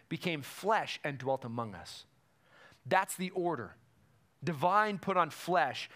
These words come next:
and dwelt among us. But he didn't cease being divine. Some say Jesus stopped being God while he was, he didn't. He's a hundred percent God and a hundred percent man. How? I don't know.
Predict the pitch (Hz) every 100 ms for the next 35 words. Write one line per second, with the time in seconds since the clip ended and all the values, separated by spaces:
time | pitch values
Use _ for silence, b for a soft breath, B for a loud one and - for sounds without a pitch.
0 | B 151 151 156 170 170 - B B -
1 | 143 147 143 120 92 - B - 170 160
2 | 156 196 247 226 175 - - 247 214 -
3 | 139 202 190 160 131 117 156 147 98 80
4 | _ _ _ _ _ _ b b - -
5 | 247 277 - 202 165 170 180 - - 208
6 | 208 151 175 156 160 170 143 - 135 131
7 | 127 123 123 151 139 277 - - _ _
8 | b b b - 202 196 220 269 226 233
9 | 233 202 185 170 175 165 156 175 180 170
10 | 165 143 131 92 - B B B B -
11 | 180 196 220 240 240 _ _ - 165 156
12 | 143 131 123 95